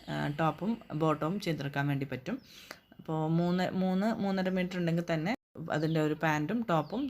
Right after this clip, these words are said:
ചെയ്തെടുക്കാൻ പറ്റും. ഞാനിപ്പോൾ ഇവിടെ ഈ ഒരു കുർത്തി മാത്രം കട്ട് ചെയ്ത് സ്റ്റിച്ച് ചെയ്യുന്നത് എങ്ങനെയാണെന്നാണ് ഈ ഒരു വീഡിയോയിൽ ഉൾപ്പെടുത്തിയിട്ടുള്ളത്. അപ്പോൾ നമുക്ക് ആദ്യം തന്നെ ഇതിൻ്റെ, ആ, ബാക്ക് പീസ് കട്ട് ചെയ്തെടുക്കണം. അതിന് വേണ്ടിയിട്ട് തുണി രണ്ടായിട്ട് ഫോൾഡ് ചെയ്തെടുക്കുക. തുണി ഇതേപോലെ രണ്ടായിട്ട്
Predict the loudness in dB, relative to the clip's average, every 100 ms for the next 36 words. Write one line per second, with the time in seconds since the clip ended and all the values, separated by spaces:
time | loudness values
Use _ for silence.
0 | -2 -2 -2 -4 -4 -6 -12 -14 -20 -20
1 | _ _ -8 -2 -2 -2 -2 -2 -2 -4
2 | -6 -2 0 -2 -4 -8 -6 -2 -2 -2
3 | -4 -4 -4 -4 -4 -6 -8 -4 -4 -2
4 | -2 0 0 0 -2 -2 -2 -4 -2 -2
5 | 0 0 0 -2 -4 -2 -2 -2 -4 -4
6 | -6 -6 -4 -4 -4 -8 -20 -12 -6 -2
7 | 0 4 4 4 2 2 0 0 -2 -4
8 | -4 -2 -2 -4 -10 -20 -12 -6 -4 -2
9 | 0 4 4 4 -2 -2 -2 -8 -6 -6
10 | -4 -4 -4 -4 -6 -6 -4 0 0 0
11 | -2 -4 -6 -6 -4 -2 -4 -8 _ -6
12 | 0 2 4 2 0 -2 -2 0 -2 -2
13 | -4 -4 -4 -6 _ _ _ -20 -20 -20
14 | _ 0 6 8 10 8 8 8 8 8
15 | 8 6